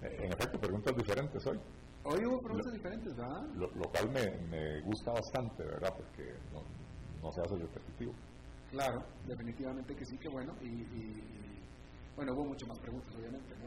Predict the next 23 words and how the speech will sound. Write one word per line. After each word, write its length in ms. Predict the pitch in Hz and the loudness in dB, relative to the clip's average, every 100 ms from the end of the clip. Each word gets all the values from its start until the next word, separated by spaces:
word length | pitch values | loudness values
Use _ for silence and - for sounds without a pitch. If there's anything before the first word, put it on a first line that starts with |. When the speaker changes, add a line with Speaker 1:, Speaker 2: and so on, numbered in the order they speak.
| 113 | -10
Speaker 2:
Pero 160 | 104 | -10
las 160 | 101 - | -10 -10
prim-, 320 | 113 113 120 | -10 -8 -2
leí 160 | 123 160 | 0 2
las 160 | 208 - | 0 0
primeras 280 | 151 147 165 - | 0 0 0 -2
que 60 | 131 | -2
llegaron 340 | 120 139 160 | 0 0 0
y 40 | 135 | 0
esas 240 | 113 117 | -2 -4
eran 160 | 110 113 | -6 -6
las 140 | 117 | -6
que 100 | - - | -8 -8
no, 80 | - - | -6 0
no 160 | 175 | 0
crean 280 | 185 208 214 | 2 4 4
ustedes 260 | 190 175 175 | 2 2 0
que 80 | 170 | 0
yo 80 | |
filtré 280 | 160 147 131 | 0 -2 -2
las 120 | 139 | -4
preguntas, 480 | - - 107 - - | -4 -6 -6 -8 -8
¿eh? 80 | 143 | -8